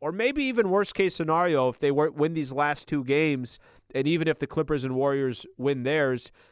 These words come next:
that they're the seventh seed, um, I would have signed up for it, right? I, I,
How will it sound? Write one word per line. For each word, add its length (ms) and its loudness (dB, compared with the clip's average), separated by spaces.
that 160 -2
they're 140 4
the 80 0
seventh 440 0
seed, 420 0
um, 500 2
I 100 0
would 100 0
have 80 -2
signed 280 4
up 120 4
for 220 0
it, 100 -6
right? 260 4
I, 200 0
I, 100 2